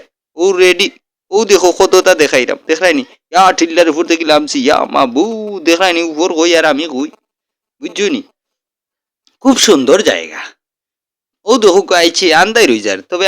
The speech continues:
আন্দার হওয়ার একটা কারণ আছে, বুঝছো নি? বৃষ্টি আইব বড় আশা করি আইছিলাম, বৃষ্টির যন্ত্রণায় বালাইলে ভিডিও গুলো করতাম পারছি না। কিতা করবাই, কপাল খারাপ। লগে থাকো, এর বাদে এক যারা ফোর হইব, ও সময় দেখাইমু আর এক যারা লগে থাকো।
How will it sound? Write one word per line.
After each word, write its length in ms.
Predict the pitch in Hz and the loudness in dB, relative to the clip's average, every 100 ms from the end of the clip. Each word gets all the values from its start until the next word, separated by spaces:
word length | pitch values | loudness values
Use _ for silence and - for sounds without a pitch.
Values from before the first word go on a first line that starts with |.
| 180 | 0
আন্দার 220 | 202 214 | 2 2
হওয়ার 180 | 202 196 185 | 4 4 2
একটা 140 | 180 190 - | 0 -2 0
কারণ 240 | 165 175 156 | 2 2 0
আছে, 160 | 120 147 147 | -2 -4 -4
বুঝছো 240 | 151 135 160 | -4 -4 -4
নি? 60 | 156 | -4
বৃষ্টি 300 | 165 135 - 180 | -6 -6 -2 2
আইব 140 | 165 143 156 | 2 0 0
বড় 140 | 196 - 214 | 0 0 0
আশা 180 | - 277 | 0 -2
করি 140 | 254 254 | -4 -6
আইছিলাম, 360 | 254 - - - 381 _ _ _ - - _ _ - | -8 -8 -10 -14 -16 _ _ _ -20 -20 _ _ -6
বৃষ্টির 420 | 214 - - 202 214 | -6 -4 -4 -4 -2
যন্ত্রণায় 500 | 214 151 180 202 208 | -4 -2 0 0 2
বালাইলে 360 | 196 208 208 202 196 | 2 2 2 0 0
ভিডিও 260 | 196 156 196 196 | -4 0 2 2
গুলো 180 | 226 233 208 | 0 0 0
করতাম 300 | 196 - 196 - | -2 -4 -12 -10
পারছি 240 | - - - | -10 -10 -14
না। 60 | _ _ _ _ | _ _ _ _
কিতা 220 | 233 190 190 151 | -10 -2 0 2
করবাই, 380 | 175 147 180 - _ _ _ _ _ | 2 2 2 0 _ _ _ _ _
কপাল 300 | 185 151 175 175 | -4 0 2 2
খারাপ। 260 | 160 123 139 - _ _ _ _ _ _ _ 160 | 2 2 0 -4 _ _ _ _ _ _ _ 2
লগে 220 | 165 190 247 | 2 4 2
থাকো, 320 | 226 - 208 180 | 0 2 2 4
এর 100 | 208 208 | 2 2
বাদে 180 | 196 208 208 | 4 4 4
এক 60 | 185 | 4
যারা 160 | 208 208 | 2 2
ফোর 160 | 170 226 226 | 4 4 6
হইব, 180 | 208 170 160 _ _ - | 4 0 -6 _ _ -6
ও 40 | 220 165 | -4 0
সময় 280 | 196 226 220 190 | 0 2 2 0
দেখাইমু 300 | 185 196 190 | 0 2 2
আর 80 | 170 165 | 2 2
এক 60 | 143 | 2
যারা 160 | 151 147 - _ | 2 0 -4 _
লগে 200 | 156 151 170 | -2 0 0
থাকো। 180 | 160 | -2